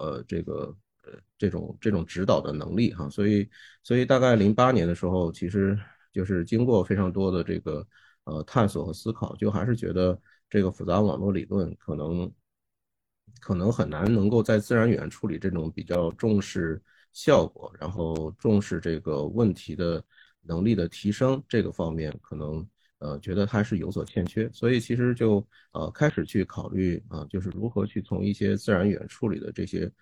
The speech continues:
任务的这个方面去着手去开展一些相关的研究。然后呢，所以就是，呃，因为当时因为是在研究语言的网络嘛，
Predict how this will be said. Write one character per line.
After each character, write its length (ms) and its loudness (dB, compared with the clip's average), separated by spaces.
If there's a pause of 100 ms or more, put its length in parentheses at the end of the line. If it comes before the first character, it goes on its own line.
(240)
任 200 6
务 120 2
的 260 -4
这 160 -4
个 80 -4
方 180 -4
面 160 -4
去 300 -8
着 220 -4
手 260 -6
去 140 -8
开 200 -2
展 160 -6
一 60 -10
些 160 -4
相 180 -6
关 120 -6
的 60 -8
研 200 -14
究。 180 -10 (380)
然 160 -10
后 180 4
呢， 160 2
所 160 2
以 120 6
就 140 2
是， 600 0
呃， 280 -6 (260)
因 160 4
为 80 8
当 200 4
时 340 2 (520)
因 160 6
为 60 8
是 140 2
在 100 4
研 240 2
究 280 4
语 160 -4
言 180 -4
的 200 2
网 260 -4
络 180 0
嘛， 120 -6